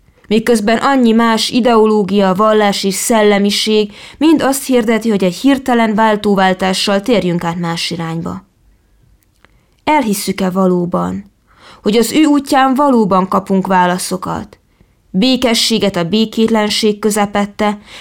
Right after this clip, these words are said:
erőt, amikor megfáradunk, örömöt és vigasztalást, amikor sírunk, feloldozást, amikor minden elítél,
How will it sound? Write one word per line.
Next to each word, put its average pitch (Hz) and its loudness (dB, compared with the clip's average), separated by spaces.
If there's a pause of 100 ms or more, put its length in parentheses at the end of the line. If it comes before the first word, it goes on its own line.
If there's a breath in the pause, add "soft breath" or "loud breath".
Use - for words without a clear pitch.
(120 loud breath)
erőt, 254 2
amikor 190 0
megfáradunk, 220 -2
örömöt 208 2
és 185 -2
vigasztalást, 196 -2
amikor 180 -4
sírunk, 240 -4 (420 loud breath)
feloldozást, 226 2
amikor 196 -2
minden 220 4
elítél, 226 0